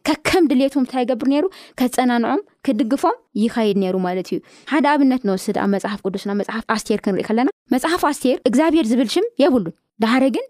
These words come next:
መጽሓፍ ኣስቴር ክንርኢ ከለና ካብ መጀመርያ ጀሚሩ ኣብ እስራኤል ተወጠነ ውጥን ከጥፍዎም ዝበሉ ነገር ኣብ መወዳእታ እግዚኣብሔር ከመይ ገይሩ ከዓ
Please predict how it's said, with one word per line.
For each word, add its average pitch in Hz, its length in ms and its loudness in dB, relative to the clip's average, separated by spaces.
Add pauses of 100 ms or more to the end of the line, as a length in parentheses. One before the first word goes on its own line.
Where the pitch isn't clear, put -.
መጽሓፍ 254 320 -6
ኣስቴር 254 280 -6
ክንርኢ 220 240 -8
ከለና 247 320 -6
ካብ 254 180 -6
መጀመርያ 214 420 -4
ጀሚሩ 196 260 -4 (320)
ኣብ 214 120 -2
እስራኤል 220 360 -6
ተወጠነ 202 440 -6
ውጥን 190 320 -6 (140)
ከጥፍዎም 247 480 -4
ዝበሉ 202 280 -4
ነገር 190 220 -2
ኣብ 214 120 2
መወዳእታ 247 360 0
እግዚኣብሔር 226 340 0
ከመይ 233 260 2
ገይሩ 233 180 2
ከዓ 254 140 0